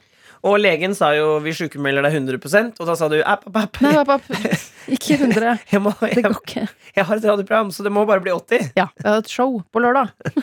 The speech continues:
Speaker 1: <laughs> Ja.
Speaker 2: Så sa han, «Ok, da sykemelder jeg deg,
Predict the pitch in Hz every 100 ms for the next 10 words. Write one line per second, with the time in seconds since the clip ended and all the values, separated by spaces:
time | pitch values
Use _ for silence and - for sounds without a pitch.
0 | - 277 _ _ _ - 117 - _ _
1 | - 202 196 190 185 170 165 160 175 220
2 | 285 - 202 196 208 208 208 208 202 202
3 | 196 196 220 185 190 175 165 214